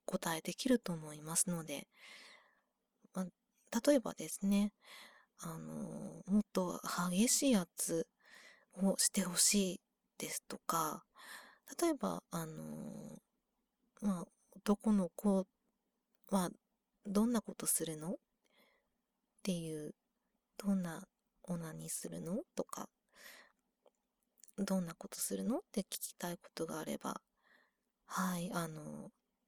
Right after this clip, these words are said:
ぜひ、感想をお寄せいただければ嬉しいです。はい。あとは、そうですね。まあ、こんな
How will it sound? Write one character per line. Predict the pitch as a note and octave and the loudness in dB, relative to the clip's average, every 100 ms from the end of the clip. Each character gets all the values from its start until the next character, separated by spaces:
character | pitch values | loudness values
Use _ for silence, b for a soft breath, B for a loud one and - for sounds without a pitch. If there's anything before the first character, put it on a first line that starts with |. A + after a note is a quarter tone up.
| - | -6
ぜ | F3 F3+ | -2 -2
ひ、 | - D#3+ F#3+ - _ _ _ _ _ _ _ _ _ _ _ _ _ - | -4 -6 -8 -14 _ _ _ _ _ _ _ _ _ _ _ _ _ -4
感 | E3+ D#3+ | -2 -2
想 | - D#3 | -2 -2
を | D3+ - | -4 -4
お | D#3 | -4
寄 | D#3 | -4
せ | - | -4
い | D#3 | -6
た | - | -4
だ | E3 F3+ | -4 -2
け | - | -2
れ | C4 | -2
ば | B3+ A3 F#3 B B B B B - | 0 0 0 B B B B B -10
嬉 | E3 E3 | -4 0
し | - E3 | 0 0
い | |
で | D#3+ | -2
す。 | E3 - D#3+ - - B B B B B B _ | -4 -4 -6 -8 -18 B B B B B B _
は | - A3 G#3 | 0 2 4
い。 | F3 - - | 0 -4 -2
あ | |
と | B3 D4+ | 2 4
は、 | B3+ F#3 D#3+ - | 4 4 2 -4
そ | - - - | -2 -2 -2
う | F3+ | -6
で | F3 | -4
す | - | -6
ね。 | E3+ E3 D#3+ F3 - _ B B B B B B _ _ _ _ | -6 -6 -8 -10 -14 _ B B B B B B _ _ _ _
ま | - | -16
あ、 | F#3 | -6
こ | F3+ F#3 | 0 2
ん | G#3 | 4
な | B3+ C4+ | 4 2